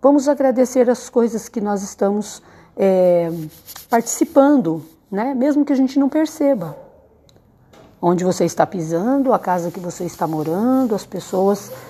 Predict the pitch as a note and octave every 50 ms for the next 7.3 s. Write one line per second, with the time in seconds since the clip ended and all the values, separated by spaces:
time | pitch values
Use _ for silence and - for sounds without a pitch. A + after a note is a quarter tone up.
0 | - - - - - - - - F#3+ F3 E3+ - E3+ E3 D3+ D#3+ D#3 - - -
1 | G3 G3+ A3+ B3+ C#4 D4+ D#4 - - - - - - - G3+ G#3 - - - -
2 | B3 B3+ C4+ C#4+ D#4+ D4+ - - - - - _ _ _ _ - - - D#3+ -
3 | - - F3+ F3 D#3+ - F#3+ F3 E3+ E3 E3+ F#3+ G#3 A#3 C4 C#4 C4 - D4+ E4
4 | F4 E4+ - - - - - - - - - - - - - - - - - -
5 | - - - - - - - - - F#3 D#3 - - - G#3 G3 G3 G3 F#3 F3+
6 | F3 - - - - D#3+ E3+ F#3+ A#3 B3 F#3 F#3+ F#3 F#3 F3 E3+ F3 - G#3 G3
7 | G3+ A3 A#3+ C4+ D4+ D#4+